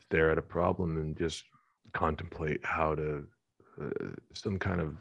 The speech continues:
course of action to, to mitigate it, you know? It's, it's, it's gotta be done. But the,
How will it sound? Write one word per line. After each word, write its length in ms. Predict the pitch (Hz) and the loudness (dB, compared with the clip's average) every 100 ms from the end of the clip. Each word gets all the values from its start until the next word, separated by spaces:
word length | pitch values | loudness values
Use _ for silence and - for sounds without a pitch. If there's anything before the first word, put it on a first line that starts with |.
| - _ _ _ - | -16 _ _ _ 2
course 240 | 98 85 80 | 4 4 4
of 80 | 78 | 6
action 480 | 95 139 - 95 82 | 8 6 2 0 2
to, 440 | 80 76 64 71 - | 2 0 -2 -8 -6
to 120 | - 78 | -2 -2
mitigate 580 | 78 82 95 107 82 76 | 0 4 6 6 2 0
it, 160 | 71 - | -2 -2
you 120 | 85 80 | -4 -2
know? 220 | 87 104 - _ _ _ _ _ _ _ - | -2 -4 -10 _ _ _ _ _ _ _ 0
It's, 380 | 80 69 - - | 2 0 -4 -2
it's, 460 | 80 - - - _ - | -2 -2 -8 -12 _ -2
it's 180 | 95 - | -2 6
gotta 240 | 90 82 | 8 8
be 120 | 73 71 | 6 4
done. 460 | 90 101 78 78 - - - - - _ _ _ | 4 4 2 -4 -10 -20 -20 -20 -20 _ _ _
But 200 | 85 73 | 2 2
the, 200 | 76 69 | 0 -2